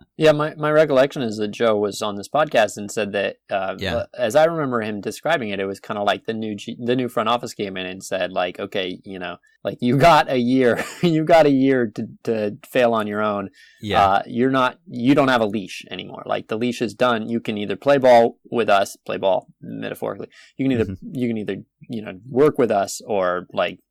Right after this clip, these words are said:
Speaker 1: you know, you're probably out of chances," a-, as I
Speaker 2: Mm-hmm.
Speaker 1: recall.
Speaker 2: Yeah, so maybe he tried and failed and thus has given up on trying. Or maybe he just said he was doing things differently, but wasn't really dramatically doing things differently. I don't know.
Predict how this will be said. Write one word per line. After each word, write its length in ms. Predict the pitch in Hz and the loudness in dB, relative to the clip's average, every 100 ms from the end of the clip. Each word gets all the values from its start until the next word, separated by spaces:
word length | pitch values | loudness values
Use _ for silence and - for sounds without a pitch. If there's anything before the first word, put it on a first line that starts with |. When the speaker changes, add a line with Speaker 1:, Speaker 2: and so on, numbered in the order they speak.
| - | -14
Speaker 1:
you 140 | 95 | -12
know, 80 | 90 | -12
you're 160 | 92 92 | -10 -2
probably 280 | 104 92 | 0 0
out 120 | 92 98 | -2 -6
of 60 | |
chances," 560 | - 107 101 - - - | -10 -12 -12 -16 -16 -18
a-, 280 | - 98 - | -16 -16 -8
as 100 | 104 | -2
I 60 | 95 | -2
Speaker 2:
Mm-hmm. 80 | 101 | -4
Speaker 1:
recall. 340 | - - - _ _ _ | -6 -6 -6 _ _ _
Speaker 2:
Yeah, 300 | 143 127 92 | -2 -2 -2
so 640 | 90 - - 120 120 117 113 - - | -6 -8 -2 2 0 -2 -12 -20 -18
maybe 300 | - 87 110 | -8 -2 0
he 140 | 113 123 | -2 -4
tried 460 | - 104 110 127 - | 2 4 2 -2 -8
and 180 | 101 110 | -6 -4
failed 460 | - 95 98 120 - - | 0 2 0 -4 -12 -8
and 280 | 92 92 85 - | -6 -6 -10 -6
thus 220 | 90 - | -6 -2
has 180 | 98 90 | -4 -4
given 240 | 98 85 | -4 -4
up 160 | 90 - | -4 -2
on 140 | 95 | -4
trying. 480 | 101 95 82 87 98 - - - - _ - | -2 -2 -2 -2 -4 -8 -20 -20 -20 _ -4
Or 680 | 90 90 90 92 95 95 _ | 0 2 2 2 0 -4 _
maybe 380 | - 117 117 131 | -4 0 0 -2
he 180 | 123 120 | -6 -6
just 380 | 131 - - - - | -8 -8 -10 -14 -10
said 280 | - - 104 | -4 0 2
he 140 | 107 | 0
was 380 | 110 110 104 92 | 0 -2 -4 -8
doing 260 | - 107 104 | -2 -2 0
things 240 | 110 101 | -2 -2
differently, 460 | 110 - 107 104 107 | -4 -2 0 2 2
but 180 | 107 - | 0 0
wasn't 300 | 98 110 - | 0 -2 -6
really 520 | 78 98 98 101 98 | -6 -4 -2 -2 -4
dramatically 600 | - 98 95 95 - 98 | -4 -4 -4 -6 -4 -4
doing 300 | 92 95 95 | -2 -4 -4
things 260 | 101 95 - | -6 -8 -6
differently. 460 | 98 - - 95 | -8 -8 -8 -6
I 80 | 90 | -6
don't 160 | 87 101 | -6 0
know. 240 | 120 107 | 4 4